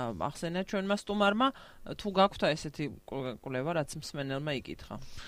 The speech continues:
და თუ არის, ა, აქტუალური ეს შედარება, ვთქვათ, სა-, საპენსიო ხარჯი შეიძლება, პენსიას რასაც უძახიან დღეს, შეიძლება, ბ-, არც თუ მცირე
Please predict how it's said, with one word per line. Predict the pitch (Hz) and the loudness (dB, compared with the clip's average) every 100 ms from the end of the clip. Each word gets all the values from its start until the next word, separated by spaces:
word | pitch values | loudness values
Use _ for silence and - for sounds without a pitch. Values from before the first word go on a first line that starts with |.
| - - - | -12 -8 -4
და | |
თუ | 220 262 | 2 8
არის, | 220 233 - | 8 8 4
ა, | 147 | 4
აქტუალური | 147 156 - 170 165 196 | 4 2 2 2 4 4
ეს | 147 156 | 4 2
შედარება, | 170 - 143 131 117 107 | -2 -2 2 2 2 -4
ვთქვათ, | - 143 - | -2 -4 -2
სა-, | - - - - | -4 -4 -10 -6
საპენსიო | - 254 254 226 214 | 2 2 4 2 4
ხარჯი | 202 190 156 | 4 4 2
შეიძლება, | 196 165 160 156 151 - 127 113 | 0 0 0 2 0 0 -6 0
პენსიას | 170 175 - - 156 156 | 2 2 0 2 2 2
რასაც | 160 160 165 | 0 0 -2
უძახიან | 165 160 156 180 151 | 2 4 4 4 2
დღეს, | 151 147 | 0 -2
შეიძლება, | 156 165 175 | -2 2 2
ბ-, | 135 143 143 | 2 2 4
არც | 160 - | 2 0
თუ | 190 | -4
მცირე | 180 - 180 | -2 2 4